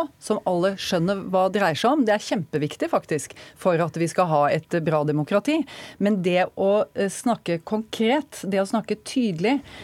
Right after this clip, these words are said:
det, og, og enkelt, det er ikke ensbetydende med å bruke begreper som gjør at man helt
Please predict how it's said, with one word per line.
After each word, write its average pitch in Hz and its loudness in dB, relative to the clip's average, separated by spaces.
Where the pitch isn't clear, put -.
det, 196 2
og, 208 0
og 226 2
enkelt, 240 -2
det 190 0
er 202 0
ikke - -4
ensbetydende 185 -2
med 208 0
å 208 0
bruke 208 0
begreper 185 2
som 214 2
gjør 190 4
at 170 -4
man 165 0
helt 170 -2